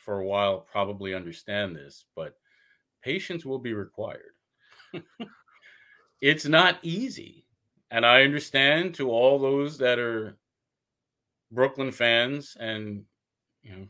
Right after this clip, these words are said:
Lord help you if you were Net fans pre-Brooklyn, you've been a Net fan for a while. It's not easy. It's not quite the same as being a Celtic fan or a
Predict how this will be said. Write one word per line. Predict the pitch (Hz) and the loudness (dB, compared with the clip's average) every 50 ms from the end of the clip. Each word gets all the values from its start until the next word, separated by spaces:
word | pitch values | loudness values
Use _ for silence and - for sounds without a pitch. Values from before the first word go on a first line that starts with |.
| _ _ | _ _
Lord | 107 110 117 127 131 120 | -4 0 2 4 4 6
help | 123 127 131 127 123 | 6 6 6 6 2
you | 120 127 131 | -2 -4 -4
if | 139 120 110 104 110 | -4 -6 -8 -8 -8
you | 117 117 | -6 -4
were | 113 110 107 104 101 101 _ _ _ _ 104 | -4 -4 -4 -4 -6 -10 _ _ _ _ -8
Net | 101 113 139 139 - - | -4 -4 -4 -4 -2 0
fans | 131 123 120 120 123 - | 2 2 2 2 -2 -6
pre-Brooklyn, | - - - 143 170 190 156 139 127 117 117 117 120 120 123 127 131 | -10 -6 -2 0 0 2 4 4 4 4 2 0 -6 -6 -6 -6 -8
you've | 117 113 113 | -8 -8 -6
been | 110 120 120 120 | -4 -2 -2 0
a | 120 | 0
Net | 120 120 113 110 - | 0 0 0 0 0
fan | - 110 113 120 | 0 0 0 0
for | 117 - 127 143 | 0 -2 -2 0
a | 156 | 2
while. | 175 127 82 85 80 82 110 160 196 - _ _ _ _ _ _ _ _ _ _ _ _ _ _ _ _ _ _ _ _ _ _ _ _ _ _ _ - | 4 2 2 2 -2 -6 -6 -8 -8 -10 _ _ _ _ _ _ _ _ _ _ _ _ _ _ _ _ _ _ _ _ _ _ _ _ _ _ _ -16
It's | 117 113 - | -16 -10 -6
not | 151 147 156 151 | -2 -2 0 0
easy. | 139 113 107 104 107 151 190 233 240 226 202 - _ _ _ _ _ _ _ _ _ _ _ _ | 0 0 -2 -2 -4 -6 -6 -8 -10 -12 -18 -20 _ _ _ _ _ _ _ _ _ _ _ _
It's | - 107 98 - - - - | -16 -16 -16 -16 -16 -12 -6
not | 110 107 110 123 127 - _ _ | -4 -2 -2 -2 -2 -6 _ _
quite | - - - 127 135 - - | -6 0 0 0 0 0 -4
the | - | -10
same | - - 139 135 143 175 170 113 101 101 101 | -8 -4 -2 -2 0 0 0 -2 -2 -4 -4
as | 98 98 - | -6 -8 -10
being | _ 104 101 101 104 101 101 98 | _ -8 -6 -6 -6 -6 -8 -8
a | 95 90 - _ _ _ _ _ _ _ _ | -10 -14 -18 _ _ _ _ _ _ _ _
Celtic | - - 110 104 104 - 120 110 | -8 -6 -4 -4 -4 -6 -12 -14
fan | - - 90 87 92 107 127 135 | -12 -12 -10 -10 -10 -12 -12 -14
or | 127 110 107 | -14 -16 -16
a | 95 87 85 | -16 -18 -20